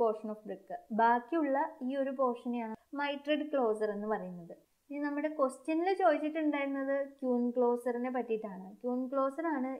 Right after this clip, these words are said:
ഈ കാണിച്ചിട്ടുള്ളത്. ഇതാണ് നമ്മുടെ ഒരു ബ്രിക്ക്. ഈ ബ്രിക്കിനെ ലെങ്ത്തിന് പാരലൽ ആയിട്ട് നമ്മൾ കട്ട് ചെയ്യാണ്. അപ്പോൾ നമുക്ക് ഇങ്ങനെ നീളത്തിലുള്ളൊരു പീസ് കിട്ടും. ഈ ഒരു പീസിനെയാണ് ക്യൂൻ ക്ലോസർ എന്ന് പറയുന്നത്. ഈ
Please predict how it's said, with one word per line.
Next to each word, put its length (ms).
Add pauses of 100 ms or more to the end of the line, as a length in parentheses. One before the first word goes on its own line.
(100)
ഈ 120
കാണിച്ചിട്ടുള്ളത്. 760 (520)
ഇതാണ് 400
നമ്മുടെ 280
ഒരു 140
ബ്രിക്ക്. 340 (440)
ഈ 20 (140)
ബ്രിക്കിനെ 460 (300)
ലെങ്ത്തിന് 520 (100)
പാരലൽ 640
ആയിട്ട് 280
നമ്മൾ 220 (360)
കട്ട് 280
ചെയ്യാണ്. 380
അപ്പോൾ 200
നമുക്ക് 280 (180)
ഇങ്ങനെ 280 (400)
നീളത്തിലുള്ളൊരു 920
പീസ് 300
കിട്ടും. 260 (760)
ഈ 140 (140)
ഒരു 180
പീസിനെയാണ് 640 (160)
ക്യൂൻ 180 (100)
ക്ലോസർ 380
എന്ന് 180
പറയുന്നത്. 400 (420)
ഈ 20